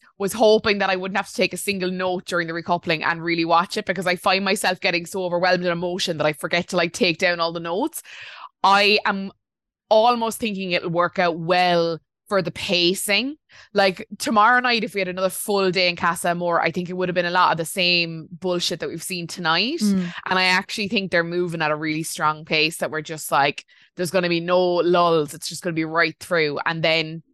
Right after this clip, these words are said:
Speaker 1: sure, next week is gonna be absolute carnage.
Speaker 2: Yeah, the f-, like, the fallout from Casa is always, like, a really interesting conversational week. Like, I enjoy it on the pod. I do
Speaker 1: Yeah.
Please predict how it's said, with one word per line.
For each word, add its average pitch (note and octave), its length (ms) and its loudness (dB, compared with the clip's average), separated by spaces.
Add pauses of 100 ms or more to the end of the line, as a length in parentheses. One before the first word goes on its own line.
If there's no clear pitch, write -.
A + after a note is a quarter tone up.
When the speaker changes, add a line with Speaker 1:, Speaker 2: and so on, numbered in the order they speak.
Speaker 1:
sure, - 200 -6
next E3 300 -2
week G3 180 -2
is E3 100 -10
gonna C#3+ 220 -6
be C#3+ 140 -6
absolute C3+ 560 -6
carnage. C3 720 -12 (640)
Speaker 2:
Yeah, G#3+ 440 4
the G#3 80 0
f-, - 180 -8
like, A3+ 240 2
the A#3 100 2
fallout C4 580 2
from A3 220 -10
Casa G3 500 -2
is F#3+ 140 -4
always, F#3+ 380 0
like, F#3+ 160 -2
a F#3+ 80 -4
really F#3+ 340 0
interesting F#3 720 -2 (640)
conversational F#3 960 0
week. D#3+ 520 -6
Like, F3+ 200 2
I F#3 140 2
enjoy F#3+ 460 4
it F#3 60 2
on F3+ 160 -2
the F3 60 -6
pod. E3 460 2 (400)
I F#3 80 4
do G#3 200 6
Speaker 1:
Yeah. A#3 60 8